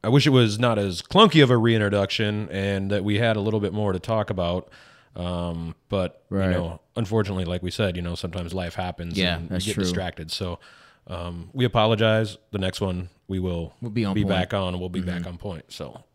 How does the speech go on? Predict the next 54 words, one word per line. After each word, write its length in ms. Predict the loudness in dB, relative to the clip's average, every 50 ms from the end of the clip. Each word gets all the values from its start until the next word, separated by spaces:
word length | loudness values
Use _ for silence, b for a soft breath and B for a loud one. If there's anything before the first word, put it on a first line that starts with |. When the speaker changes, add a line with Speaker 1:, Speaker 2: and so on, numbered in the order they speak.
| _ _
Speaker 2:
Yep. 280 | -10 -8 -8 -8 -10 -10
So 140 | -8 -6 -2
do 100 | 0 4
we 100 | 4 6
wanna 220 | 6 6 6 6
jump 220 | 6 6 6 6 6
right 120 | 4 4
into 180 | 4 2 0 0
Jones, 420 | 0 -2 0 0 0 0 -2 -2
or 100 | -2 0
do 100 | 2 2
we 100 | 4 4
wanna 200 | 4 4 4 4
talk 220 | 6 6 6 6
a 20 | 4
little 60 | 4
bit 140 | 2 4 4
more 200 | 2 2 2 0
about, 380 | 0 0 0 0 0 0 0
uh, 360 | 0 0 0 0 0 -2 -4 -6 -8 b b b b b b b b b
some 200 | -8 -6 -4 -2
other 160 | 0 -2 -2
things 260 | 0 2 2 4 4 2
that's 120 | 0 0
been 140 | 2 4 4
happening 420 | 6 6 4 4 4 2 2 2
in 100 | 2 2 2
the 60 | 2
M 160 | 2 2 2
M 140 | 2 2 2
A 80 | 2 2
world? 420 | 2 2 2 2 2 0 -2 -4
'Cause 120 | -4 -4
I 40 | -2
know 120 | -2 0 0
we 100 | 0 2
talked 220 | 2 2 2 2
a 40 | 2
little 180 | 2 2 4 4
bit 120 | 2 0
about, 320 | 2 2 4 4 6 6 6
uh, 480 | 4 4 4 4 4 4 4 4 2 0 -2 -4
you 80 | -2
know, 80 | 0 0
obviously 380 | 0 0 0 -2 -2 0 0 0
G 140 | 2 2 4
M 160 | 4 4 2
three 560 | 2 4 6 6 8 8 8 6 6 6 6
and 100 | 6 6
then, 400 | 4 4 4 4 2 2 0 -2 b b b b b b b _ -4
um, 420 | 0 2 4 4 4 4 4 4 4
Mike 220 | 4 2 2 2
Biggie 220 | 2 2 2 4 4
Rhodes. 960 | 6 6 8 8 8 6 6 6 4 4 2 0 -2 -6 -6 -8 -10 -10 -12